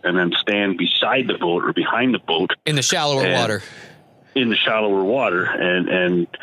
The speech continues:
Speaker 1: that's how we would, you
Speaker 2: And,
Speaker 1: know,
Speaker 2: and
Speaker 1: kinda
Speaker 2: pass
Speaker 1: sneak,
Speaker 2: shoot as they
Speaker 1: sneak
Speaker 2: blast you.
Speaker 1: down.
Speaker 2: See, and I
Speaker 1: Yeah,
Speaker 2: wanna
Speaker 1: I mean, we would have half a dozen decoys. I mean, we,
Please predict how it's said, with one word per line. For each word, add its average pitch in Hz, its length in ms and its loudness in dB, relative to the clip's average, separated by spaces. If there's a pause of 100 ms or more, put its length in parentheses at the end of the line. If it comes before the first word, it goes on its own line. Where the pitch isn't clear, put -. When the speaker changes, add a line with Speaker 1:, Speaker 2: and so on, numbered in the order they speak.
(140)
Speaker 1:
that's 101 200 -2
how 98 140 2
we 90 140 2
would, 87 240 0
you 98 80 0
Speaker 2:
And, 87 60 -2
Speaker 1:
know, 82 120 0
Speaker 2:
and - 100 -6
Speaker 1:
kinda - 200 0
Speaker 2:
pass 170 340 0
Speaker 1:
sneak, - 200 2
Speaker 2:
shoot 120 60 0
as 117 140 2
they 131 80 2
Speaker 1:
sneak 135 140 2
Speaker 2:
blast 127 320 2
you. - 60 2
Speaker 1:
down. 76 240 0 (320)
Speaker 2:
See, 302 220 2
and 302 80 2
I 320 120 0
Speaker 1:
Yeah, 339 80 2
Speaker 2:
wanna 330 140 0
Speaker 1:
I - 40 2
mean, 139 380 2 (400)
we 131 100 2
would 135 80 2
have 135 220 0
half 143 180 0
a 151 60 -4
dozen 135 240 0
decoys. 120 420 2
I 131 120 0
mean, 135 180 2
we, 135 80 2